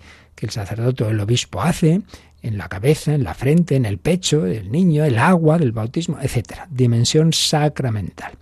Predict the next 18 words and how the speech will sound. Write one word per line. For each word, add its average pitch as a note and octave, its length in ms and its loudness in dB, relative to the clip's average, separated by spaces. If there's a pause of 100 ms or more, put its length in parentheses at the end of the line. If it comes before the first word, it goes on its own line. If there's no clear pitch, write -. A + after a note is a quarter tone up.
(440)
Y D#3+ 100 2
luego G#3 260 2
lo C#3 100 2
otro, F#3 480 0
lo B2+ 140 -4
de A2+ 100 -4
que A#2 120 -4
no C#3 100 2
se D3+ 140 2
enteren, C#3 540 2
es C3+ 140 -4
lo B2+ 100 0
que C3 120 -4
se - 100 -4
llama A2+ 240 0
el A#2+ 80 0
secreto G#2+ 500 -2
mesiánico. A2 680 0